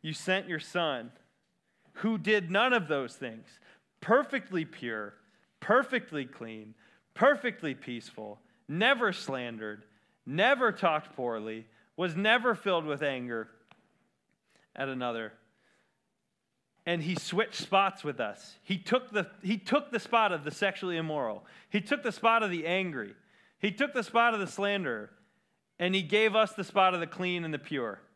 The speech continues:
God, you're so good to us. You're so good to us.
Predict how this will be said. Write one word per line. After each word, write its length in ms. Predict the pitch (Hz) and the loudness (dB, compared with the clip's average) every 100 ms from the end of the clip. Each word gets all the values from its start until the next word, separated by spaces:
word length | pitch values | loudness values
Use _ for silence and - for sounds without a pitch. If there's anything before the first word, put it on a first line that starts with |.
| _ _ _ _ - | _ _ _ _ 0
God, 180 | 185 | 2
you're 100 | 185 | 2
so 380 | 185 - 233 220 | -2 2 4 4
good 440 | 160 180 190 151 - | 2 2 2 2 0
to 120 | 165 | -2
us. 520 | 139 135 117 - - _ - | 2 0 0 -10 -20 _ -6
You're 140 | 202 | -4
so 380 | 185 - 214 196 | -4 0 2 2
good 280 | 151 147 131 | 2 -2 -2
to 80 | 117 | -4
us. 260 | 113 113 | -4 -6